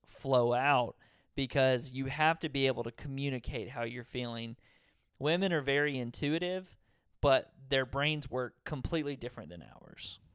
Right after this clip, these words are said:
So half the time, whenever Nikki and I were in conflict,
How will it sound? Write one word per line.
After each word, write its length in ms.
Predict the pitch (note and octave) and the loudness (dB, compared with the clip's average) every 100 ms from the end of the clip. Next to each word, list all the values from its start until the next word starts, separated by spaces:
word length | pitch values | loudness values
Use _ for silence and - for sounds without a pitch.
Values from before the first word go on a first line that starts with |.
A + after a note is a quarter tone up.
| - - | -20 -6
So 640 | - D3+ C3 A#2+ A#2+ B2 - _ _ _ | 0 6 6 6 2 -4 -10 _ _ _
half 340 | - D#3+ F3 - | 2 6 6 2
the 100 | D3+ | -4
time, 640 | E3 C#3 C3 B2 B2 B2 - - - | -2 0 0 -4 -8 -14 -20 -20 -8
whenever 640 | C3+ C#3 B2+ B2 A#2+ A2 | -2 -2 -2 -2 -4 -8
Nikki 340 | C3 C#3+ - C3 | -6 -8 -4 -4
and 100 | B2+ | -2
I 160 | A#2+ | -2
were 180 | A#2 A2+ | -2 -6
in 200 | A#2 A#2 | -8 -8
conflict, 720 | - D#3+ E3 D3 C3 A#2+ - | -6 -2 -2 -2 -4 -4 -6